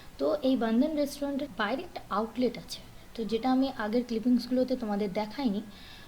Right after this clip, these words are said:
তো এখান থেকে বসেই আমি তোমাদের জুম করে দেখাচ্ছি। এখানে বিভিন্ন রকমের ভুজিয়া থেকে আরম্ভ করে নাটস, আহ, কচুরি, মানে, কত রকমের ভ্যারাইটি।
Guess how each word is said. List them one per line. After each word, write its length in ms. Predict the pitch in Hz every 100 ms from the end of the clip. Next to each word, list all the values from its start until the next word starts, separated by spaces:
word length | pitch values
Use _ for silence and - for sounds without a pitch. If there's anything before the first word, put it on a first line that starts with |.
| -
তো 300 | - 208 214 208
এখান 220 | 247 294
থেকে 160 | 302 302
বসেই 400 | 247 233 233 302
আমি 120 | 285
তোমাদের 320 | 269 262 262
জুম 220 | 208 220 220
করে 180 | 254
দেখাচ্ছি। 500 | 214 196 208 - 233
এখানে 280 | 208 208 269
বিভিন্ন 340 | 247 220 254 285
রকমের 300 | 277 294 262
ভুজিয়া 420 | 180 208 214 240
থেকে 260 | 262 254
আরম্ভ 400 | 269 214 214 220 226
করে 200 | 247 262
নাটস, 640 | 247 185 180 226 285 262 - - - - - - -
আহ, 500 | 190 185 180 180 220
কচুরি, 500 | 202 - 302 311 302
মানে, 300 | 247 254 302 -
কত 200 | 202 262
রকমের 360 | 285 - 320
ভ্যারাইটি। 520 | 208 202 202 247 254